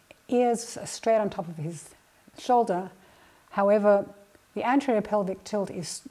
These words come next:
is too strong, and this is caused partly by a, a short dominant iliopsoas. So as one of our exercises, we would want to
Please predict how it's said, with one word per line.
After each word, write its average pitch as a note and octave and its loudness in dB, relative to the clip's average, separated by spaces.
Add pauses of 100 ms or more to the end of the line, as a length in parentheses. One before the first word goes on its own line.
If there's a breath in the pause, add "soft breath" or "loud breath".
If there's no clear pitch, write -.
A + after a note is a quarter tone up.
(200)
is F#3+ -8
too B3 -2
strong, G3 -4 (500 soft breath)
and F#3 0
this B3 -2
is G#3+ -2
caused F#3+ 0 (240)
partly F3+ -2
by E3+ -4
a, - -16
a - -10
short A3 0 (200)
dominant F#3+ 0
iliopsoas. F3+ -6 (140)
So - -2
as F#3 -2
one A#3 4
of A#3 4
our G3 0
exercises, F3 -4
we F3+ -4
would F3 -2
want F3+ -2
to D#3+ -6